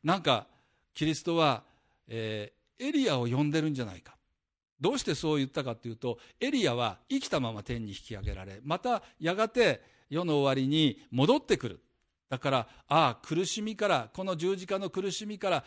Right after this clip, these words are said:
私を救ってください」って、きっと憐れみを、えー、キリストは神様に求めていたんだろうと勘違いしてしまうほどだったんです。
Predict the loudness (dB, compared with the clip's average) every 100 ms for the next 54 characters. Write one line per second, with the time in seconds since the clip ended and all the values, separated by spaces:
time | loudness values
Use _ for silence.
0 | -6 -4 -2 -2 0 -2 -4 -8 -10 -8
1 | -6 -4 -6 -6 -8 -10 -10 -10 -12 _
2 | -4 -4 -6 _ -2 2 4 4 2 0
3 | 0 0 -2 -18 _ -2 2 2 -2 -6
4 | -4 -4 -4 -4 -2 -2 -4 -10 -8 -6
5 | -4 -2 -4 -4 -6 -8 -6 -6 -4 -6
6 | -6 -6 -8 -10 -8 -8 -8 -6 -6 -8
7 | -10 -12 -12 -12 -14 -18 -18 -20 _ -20
8 | -20 -20 -20